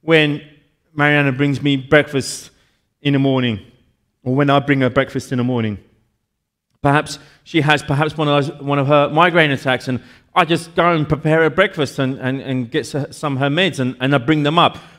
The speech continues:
What's the thought behind it? The thought behind it is that even though it's something small, something not particularly wow, I didn't buy her, you know, a Ferrari or I didn't buy her a Rolex, you know, even though they were good things.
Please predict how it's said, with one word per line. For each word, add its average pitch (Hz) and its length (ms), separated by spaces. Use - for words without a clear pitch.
What's 233 300
the 214 120
thought 226 280
behind 156 340
it? 123 120
The 143 80
thought 220 220
behind 196 300
it 185 60
is 170 120
that 175 220
even 226 260
though 196 100
it's 180 200
something 180 720
small, 165 840
something 170 420
not 170 160
particularly 160 840
wow, 156 580
I 147 160
didn't 160 180
buy 156 220
her, 143 340
you 139 140
know, 120 320
a 117 40
Ferrari 151 600
or 123 160
I - 20
didn't 131 200
buy 127 200
her 131 220
a 117 40
Rolex, 143 680
you 139 100
know, 135 280
even 135 220
though 123 260
they 123 120
were 113 100
good 135 220
things. 139 560